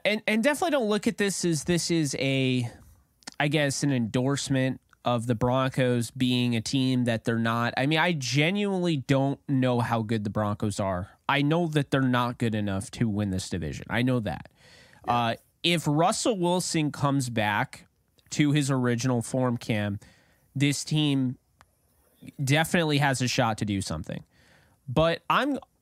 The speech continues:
Speaker 1: operating under the idea that Russell Wilson is probably starting to fall off a little bit. He's the most sacked quarterback in the,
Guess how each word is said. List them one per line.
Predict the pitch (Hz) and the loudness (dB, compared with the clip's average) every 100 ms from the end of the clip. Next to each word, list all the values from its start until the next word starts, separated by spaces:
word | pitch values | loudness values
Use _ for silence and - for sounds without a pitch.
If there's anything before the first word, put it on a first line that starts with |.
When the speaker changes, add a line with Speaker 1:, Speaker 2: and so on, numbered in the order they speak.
| - | -2
Speaker 1:
operating | 185 220 262 254 247 214 | 2 2 2 2 2 0
under | 208 196 190 | 0 0 -2
the | 165 175 170 165 | 0 0 0 0
idea | 151 170 170 165 | 2 2 2 2
that | 147 135 | 2 0
Russell | 139 165 - 180 | 2 0 0 0
Wilson | 165 - 165 | 0 0 0
is | 143 | 0
probably | - 143 147 143 143 143 139 135 - _ _ - | 0 2 2 0 2 2 2 0 -4 _ _ -10
starting | - 165 143 | 0 0 0
to | 143 | 0
fall | 151 143 | 2 4
off | 131 135 - | 2 0 0
a | |
little | 139 131 | 0 0
bit. | 117 127 135 _ _ - | 2 2 0 _ _ -6
He's | 127 131 117 - | 0 0 -2 -8
the | 139 127 | -2 0
most | 123 135 - | 2 0 2
sacked | 135 - | 0 0
quarterback | - 123 123 117 117 113 - - - _ - | -2 0 2 2 2 0 -4 -20 -20 _ 0
in | 151 156 | 2 2
the, | 139 | 0